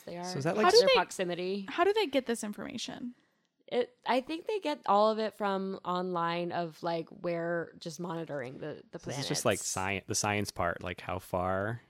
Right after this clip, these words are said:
Speaker 1: Yeah,
Speaker 2: certain
Speaker 1: like, there
Speaker 2: things are?
Speaker 1: is
Speaker 2: We do
Speaker 1: science
Speaker 2: know,
Speaker 1: to the
Speaker 2: yeah.
Speaker 1: planets, like, in their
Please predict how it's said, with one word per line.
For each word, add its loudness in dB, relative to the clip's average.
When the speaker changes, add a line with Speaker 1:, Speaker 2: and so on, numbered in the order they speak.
Speaker 1:
Yeah, 2
Speaker 2:
certain 4
Speaker 1:
like, 0
there 8
Speaker 2:
things 6
are? 8
Speaker 1:
is 8
Speaker 2:
We 10
do 8
Speaker 1:
science 6
Speaker 2:
know, 6
Speaker 1:
to 4
the 0
Speaker 2:
yeah. -4
Speaker 1:
planets, -2
like, -4
in -4
their -6